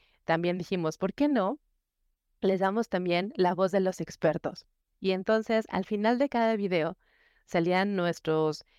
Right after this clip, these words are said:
eh, speakers, nuestros especialistas, hablando de cómo ellos habían hecho una implementación, eh, de estas situaciones en las que cuando, cuando te cuentan, "Oye, es que había un gabinete en condiciones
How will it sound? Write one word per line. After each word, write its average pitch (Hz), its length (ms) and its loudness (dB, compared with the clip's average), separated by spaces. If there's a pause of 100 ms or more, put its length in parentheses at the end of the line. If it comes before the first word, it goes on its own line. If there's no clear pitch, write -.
(140)
eh, 160 300 -2
speakers, 190 600 0
nuestros 165 260 -8
especialistas, 170 960 -2
hablando 185 580 2
de 175 120 -2
cómo 214 280 -2
ellos 240 260 -4
habían 180 320 -2
hecho 175 300 -4
una 175 120 -2
implementación, 151 840 -4 (540)
eh, 185 480 0
de 196 80 0
estas 226 240 2
situaciones 180 840 -2
en 165 100 -2
las 160 200 -2
que 170 280 0 (320)
cuando, 165 340 0 (120)
cuando 165 240 0
te 170 140 -2
cuentan, 175 440 0
"Oye, 185 160 2
es - 80 -6
que 220 100 -2 (180)
había 185 380 0
un 196 140 -2
gabinete 175 580 -2
en 185 140 -4
condiciones 180 960 -2